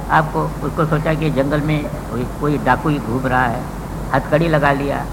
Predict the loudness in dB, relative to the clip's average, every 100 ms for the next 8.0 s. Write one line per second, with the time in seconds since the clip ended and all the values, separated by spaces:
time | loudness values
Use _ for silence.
0 | -8 -6 2 4 4 0 2 2 2 0
1 | 0 0 0 0 0 2 4 6 4 4
2 | 2 -2 -8 -8 -8 0 2 4 2 0
3 | 0 -2 -2 -2 -2 -2 -4 -4 -6 -8
4 | -6 0 4 4 4 -2 -2 0 -2 0
5 | 0 0 0 -2 -4 -2 0 0 0 0
6 | 4 6 6 4 0 0 0 -2 0 -2
7 | -2 -2 -2 -4 -8 -10 -8 -6 -6